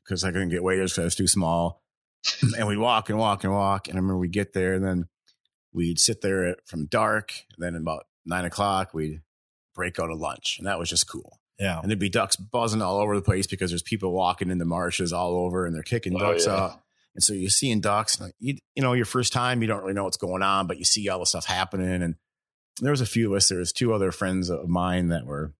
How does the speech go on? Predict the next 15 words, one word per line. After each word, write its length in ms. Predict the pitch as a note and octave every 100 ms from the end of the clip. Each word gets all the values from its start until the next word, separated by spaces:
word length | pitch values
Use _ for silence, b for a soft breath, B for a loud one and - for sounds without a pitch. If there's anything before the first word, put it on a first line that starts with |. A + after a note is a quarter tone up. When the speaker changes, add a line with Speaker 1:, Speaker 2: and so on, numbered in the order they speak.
| _ -
Speaker 1:
I 40 |
mean, 100 | D#2+
they 60 | F2+
were 60 |
probably 440 | D#2 E2 D#2+ D#2 D2 - _ _
eleven, 460 | D2+ D#2+ D#2+ D#2+ D#2+
twelve 280 | F2+ E2+
years 180 | D#2+ D#2+
old, 240 | E2+ D#2+ D#2
and 80 | G2+
they 60 |
had 100 | F#2
done 160 | F#2 F2
it 100 | D2
before. 420 | D2 D2+ D2+ E2